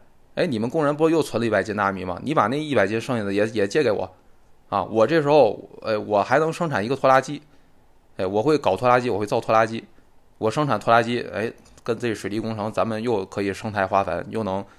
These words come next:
对经济更好啊！长远来看，那你把一百斤大米借给我，我去生产拖拉机去了啊！”好，大家把一百斤大米借给他了，然后他也确实雇人，然后又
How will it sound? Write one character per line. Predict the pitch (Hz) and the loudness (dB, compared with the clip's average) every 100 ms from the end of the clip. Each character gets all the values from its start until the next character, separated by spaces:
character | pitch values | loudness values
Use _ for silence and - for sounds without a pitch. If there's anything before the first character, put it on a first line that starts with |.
| - - _ - | -20 -20 _ -6
对 | 110 | -4
经 | 101 110 | -4 -4
济 | 104 | -4
更 | 117 | -4
好 | 98 - - _ - _ _ _ - | -4 -6 -8 _ -20 _ _ _ -8
啊！ | 87 | -8
长 | - 104 | -4 -4
远 | 104 | -2
来 | 87 92 | -2 -4
看， | - - _ _ - | -8 -12 _ _ -8
那 | 117 107 - - _ _ | -2 0 -2 -16 _ _
你 | 107 | -10
把 | 107 92 - | 0 0 0
一 | - | -2
百 | 98 | -4
斤 | 98 | 0
大 | 101 101 | 0 0
米 | 95 | 0
借 | 110 | -2
给 | 98 | 0
我， | 95 95 | -2 -2
我 | 98 | -4
去 | 95 104 | -4 -6
生 | 107 | -6
产 | 92 | -6
拖 | 95 | -4
拉 | 95 | -2
机 | 95 101 | -2 -6
去 | 101 | -8
了 | 95 - _ _ - _ - _ - _ - | -10 -12 _ _ -20 _ -20 _ -20 _ -8
啊！” | 101 - - - _ - - | -6 -6 -14 -20 _ -20 -6
好， | 104 107 - - | 2 2 2 -6
大 | - 107 | 0 2
家 | 107 | 4
把 | 98 | 4
一 | 101 | 2
百 | 95 | 0
斤 | 104 | 0
大 | 101 | -2
米 | 98 | -2
借 | 95 104 | 0 0
给 | 98 | 2
他 | 98 | 2
了， | 87 - | 0 0
然 | |
后 | 98 | -2
他 | 98 110 | 0 0
也 | 95 98 - _ - - | 2 -2 -8 _ -20 -8
确 | - 107 | -2 0
实 | 104 | 0
雇 | 110 120 | -2 0
人， | 101 98 - _ - _ | 2 2 -2 _ -20 _
然 | 92 | -6
后 | 92 101 | -4 -4
又 | 107 110 | -2 -4